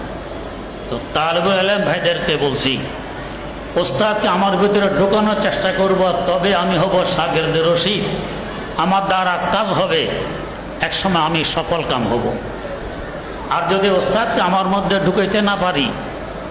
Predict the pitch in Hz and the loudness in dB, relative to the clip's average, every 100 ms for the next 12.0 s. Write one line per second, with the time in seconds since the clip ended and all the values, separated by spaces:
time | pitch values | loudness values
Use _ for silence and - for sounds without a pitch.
0 | - - - - - 165 185 190 175 - | -10 -10 -10 -10 -4 0 2 2 2 2
1 | 208 214 208 196 196 196 196 - 151 131 | 2 2 2 2 2 2 0 0 0 -2
2 | 107 101 - - - - - - - 151 | -2 -4 -8 -8 -8 -10 -10 -10 -4 -2
3 | 170 175 - 208 202 247 208 185 - 185 | 0 0 0 0 2 2 2 0 0 0
4 | 165 151 135 147 151 139 131 131 127 110 | 0 2 2 2 0 0 2 2 2 0
5 | - - - - - 113 151 190 190 147 | -4 -8 -8 -8 -4 -2 0 0 0 0
6 | 123 135 120 - - - - - - 123 | 0 0 0 -2 -6 -8 -10 -6 -2 2
7 | 160 - 196 190 190 180 170 117 135 180 | 2 2 2 2 2 2 0 0 0 0
8 | 196 185 180 - 185 180 220 214 196 180 | 0 2 2 0 2 2 2 2 2 2
9 | 160 170 127 156 151 - 156 147 139 135 | 2 2 2 0 0 0 2 2 2 0
10 | 123 95 - - - - - - 156 175 | -2 -2 -6 -8 -8 -10 -10 -4 0 0
11 | 156 190 220 220 208 208 185 135 156 | 2 2 2 2 0 2 2 2 0